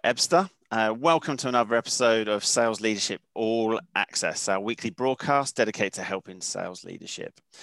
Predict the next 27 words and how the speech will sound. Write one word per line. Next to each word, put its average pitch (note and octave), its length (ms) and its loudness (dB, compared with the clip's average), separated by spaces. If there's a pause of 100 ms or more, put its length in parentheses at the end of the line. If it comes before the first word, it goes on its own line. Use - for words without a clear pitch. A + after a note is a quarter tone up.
(220)
This - 200 2
week, F3+ 240 4
we're D#3 100 4
looking C#3 260 2
at - 160 2
the A#2+ 160 0
highs F#3 640 -2
and B2+ 200 0
lows C3 600 4
of G#2+ 120 -6
a A2+ 40 -8
career B2 580 0
in B2 140 -4
sales. F2+ 720 -2 (300)
How D3 440 0
do B2 140 -14
you B2 100 -2
lead A2+ 300 -2
when G#2+ 180 -6
things G#2 220 -12
go F#2+ 100 -8
wrong? B2+ 400 -4 (480)
Uh, G2+ 80 -2
when C3+ 280 0
to - 80 -2
seek - 260 0
help, B2+ 300 0